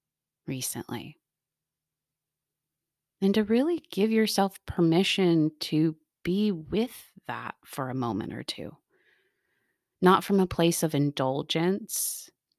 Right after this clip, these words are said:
not from a place of, "Oh, I'm just gonna go in this and get lost in it," purely from a place of, "I see you.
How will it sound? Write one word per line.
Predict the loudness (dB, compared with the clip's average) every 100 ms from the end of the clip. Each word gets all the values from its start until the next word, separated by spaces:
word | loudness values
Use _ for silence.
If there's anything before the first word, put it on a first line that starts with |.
| _ _ _ _ _ _ -2
not | 0 0 0
from | 2
a | 2
place | 2 0 0 0
of, | 0 0 -2 -4
"Oh, | 2 4
I'm | 4 2
just | 0 -2
gonna | 0 0
go | 0 0
in | 2 2
this | 2 0 -2 -2
and | -4
get | -4 -2
lost | 0 0 -2 -2
in | 0
it," | 0 0 -4 -10 -12 -14
purely | -4 2 2 2
from | 2 2
a | 2
place | 0 0 0
of, | 0 2 0 -4 _ _ _ _ -2
"I | 0
see | 0 -2 -2
you. | 0 -2 -6 -8 -12